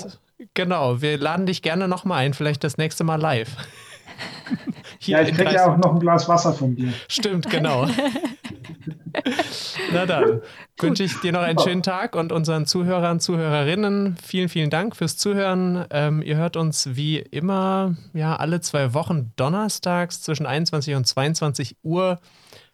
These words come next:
Speaker 1: auf radio achtundneunzig eins D E im Livestream, achtundneunzig als Zahl, eins als Wort.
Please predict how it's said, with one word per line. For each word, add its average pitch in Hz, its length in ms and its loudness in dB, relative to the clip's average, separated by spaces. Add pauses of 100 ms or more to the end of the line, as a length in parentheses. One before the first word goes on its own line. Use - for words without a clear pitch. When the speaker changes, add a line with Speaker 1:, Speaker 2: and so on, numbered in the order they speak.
Speaker 1:
auf 135 360 -2
radio 147 300 0
achtundneunzig 131 720 -2 (140)
eins 156 680 -2 (120)
D 143 300 -2
E 185 320 -2
im 156 140 0
Livestream, 185 800 -2 (120)
achtundneunzig 143 640 -4
als 123 200 -2
Zahl, 139 260 0
eins 123 240 -2
als 107 220 -6
Wort. 147 260 -2